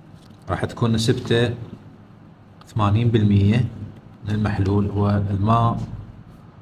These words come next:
راح تكون عشرين بالمية. ممكن أستخدم فقط الجليسرين بنسبة ثمانين، العفو، مية ب-، يعني المجموع مية بالمية. شلون أحضرها الخلاصة هاي؟ إيش راح أقول؟ راح أقول سبعمية في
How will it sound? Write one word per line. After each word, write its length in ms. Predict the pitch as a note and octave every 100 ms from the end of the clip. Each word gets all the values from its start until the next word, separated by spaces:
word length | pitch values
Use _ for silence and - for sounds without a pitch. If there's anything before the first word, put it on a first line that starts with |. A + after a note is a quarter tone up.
| - - G2+
راح 140 | F#2+
تكون 400 | - - A2 G#2+
عشرين 520 | G2 - G#2 A#2 C3 - - -
بالمية. 440 | G2+ G2 F#2 F#2+ A#2+
ممكن 320 | D3+ D3 C3
أستخدم 400 | A#2+ - B2+ B2
فقط 300 | - A#2 A#2+
الجليسرين 500 | A#2 A#2 A2+ A2 B2+
بنسبة 380 | A#2+ G2 G#2+ A2
ثمانين، 600 | - - G#2+ G#2+ C#3 D3 - - - - A2
العفو، 300 | A2 A#2+ A2+
مية 200 | C3 C3+
ب-، 80 |
يعني 380 | A#2+ A2+ G2+ A2
المجموع 460 | A2 A2 G#2+ A2+ A2
مية 200 | B2 B2
بالمية. 420 | G2+ F#2+ F#2+ F#2 - - - - - - -
شلون 240 | - F#3+
أحضرها 720 | - C3+ A#2+ A2 A2 G#2+ - -
الخلاصة 500 | F#2+ - G#2+ G2+ G#2
هاي؟ 120 | A2
إيش 160 | A2 D3
راح 120 | B2+
أقول؟ 260 | G#2 A2+ A2+
راح 120 | A2
أقول 200 | A#2 A#2
سبعمية 640 | B2 A#2+ A2 A2 G#2 G#2+ - - - - - - - - - - - - -
في 240 | - B2